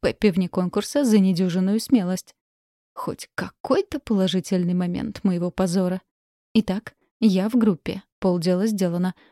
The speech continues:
Оставалось надеяться, что Роя не бортанут. Он явно пришёлся по душе руководительницы, хоть и не сумел связать двух слов.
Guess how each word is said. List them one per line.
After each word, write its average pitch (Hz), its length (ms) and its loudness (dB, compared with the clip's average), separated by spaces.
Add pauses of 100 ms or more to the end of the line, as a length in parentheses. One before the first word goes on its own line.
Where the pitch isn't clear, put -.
Оставалось 339 480 0
надеяться, 220 560 0
что - 400 -2
Роя 190 380 2
не 233 160 6
бортанут. 202 640 -2
Он 196 180 2
явно 180 360 0
пришёлся 175 500 -6
по - 100 -6
душе 170 280 -2
руководительницы, 175 840 -4
хоть - 340 -4
и 185 100 -2
не 180 160 -2
сумел 185 360 -2
связать 175 460 -2
двух 175 300 -6
слов. 180 320 -2